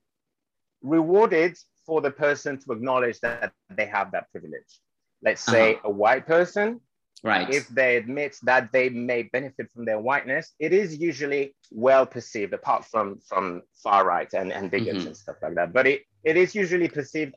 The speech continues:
Speaker 1: as someone being aware of, of their privilege, and it is rewarded by
Speaker 2: Right.
Speaker 1: society. If you acknowledge that you are wealthy and that it has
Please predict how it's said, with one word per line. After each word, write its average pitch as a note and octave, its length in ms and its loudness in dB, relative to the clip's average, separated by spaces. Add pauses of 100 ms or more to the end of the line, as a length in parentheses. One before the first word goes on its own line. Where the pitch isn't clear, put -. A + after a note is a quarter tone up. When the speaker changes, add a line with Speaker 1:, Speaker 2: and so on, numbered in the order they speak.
Speaker 1:
as B2+ 280 2
someone C3+ 460 -4
being B2 280 -4
aware A#2 580 -2
of, G2+ 280 -4 (120)
of G#2 100 -12
their G2+ 140 -4
privilege, G2+ 440 -2
and C3 140 -6
it C3 80 -6
is C3+ 180 -2
rewarded B2+ 540 -4 (320)
by A2+ 80 2
Speaker 2:
Right. G#2+ 220 0
Speaker 1:
society. G2 420 -2 (400)
If D#3+ 300 -2
you E3 220 4
acknowledge D3 500 0 (360)
that A#2 240 -2
you A#2 160 -6
are A2 140 -2
wealthy F#3 560 4
and C3 220 -4
that B2+ 160 0
it B2 120 -10
has B2 220 -6